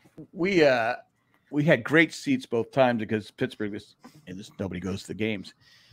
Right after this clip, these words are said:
But, uh, we sat in, on the second night, second day, we sat on, we, we had aisle seats on both games. The second, there's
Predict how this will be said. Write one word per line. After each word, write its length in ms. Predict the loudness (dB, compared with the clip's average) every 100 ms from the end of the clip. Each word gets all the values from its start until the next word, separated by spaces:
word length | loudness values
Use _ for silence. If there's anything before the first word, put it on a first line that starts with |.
| _ _ _
But, 240 | 0 4 4
uh, 240 | 4 0 -6 _ _ _ -18 -4
we 120 | -4
sat 340 | 8 10 10 8
in, 240 | 0 -2
on 120 | -4 -4
the 80 |
second 340 | 2 2 4 4
night, 240 | 2 0 0
second 320 | 2 4 4
day, 300 | 8 8 8
we 100 | 0
sat 420 | 4 6 6 2 _ -4
on, 220 | -2 -2
we, 220 | 0 0 0 4
we 100 | 6
had 140 | 8
aisle 220 | 10 8
seats 220 | 6 2
on 100 | 0
both 220 | -2 -6 -6
games. 300 | -10 -10 -20 _ _ _ _ _ _ _ _ -20 -8
The 100 | -6
second, 420 | -2 2 4 2
there's 220 | -2 -4